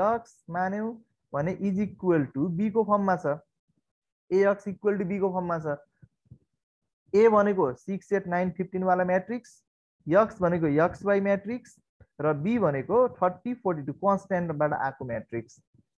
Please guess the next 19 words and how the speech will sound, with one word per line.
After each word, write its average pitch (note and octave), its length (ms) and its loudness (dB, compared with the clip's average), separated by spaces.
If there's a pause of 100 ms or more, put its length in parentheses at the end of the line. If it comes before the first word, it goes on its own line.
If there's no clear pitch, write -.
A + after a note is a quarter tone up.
ओके, E3+ 220 0
so B3 140 0
we A3+ 140 2
can A3+ 220 4
see A#3 100 0
it A3 80 -2
is A3+ 100 0
in A3 120 2
the G#3+ 100 4 (100)
form F#3 380 2 (500)
A A#3+ 140 4
X A#3+ 220 2
plus, G3+ 360 4 (160)
A A3+ 180 2
X A#3 240 0
equal E3 340 0
to A3+ 140 -8
B। D3 220 -4 (2000)
This, A3 200 -4